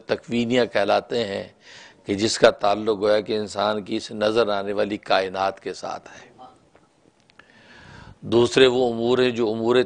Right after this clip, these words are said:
तशरीया हैं कि जिसका ताल्लुक़ इबादात के साथ है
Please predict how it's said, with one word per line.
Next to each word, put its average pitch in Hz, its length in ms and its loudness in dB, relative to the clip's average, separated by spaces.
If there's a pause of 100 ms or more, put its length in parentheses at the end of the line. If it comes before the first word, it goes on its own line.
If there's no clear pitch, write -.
तशरीया 117 640 0
हैं 101 240 -8 (760)
कि 104 120 -2
जिसका 117 380 4
ताल्लुक़ 117 420 0
इबादात 107 680 2
के 123 140 -6
साथ 117 380 0
है 98 160 -10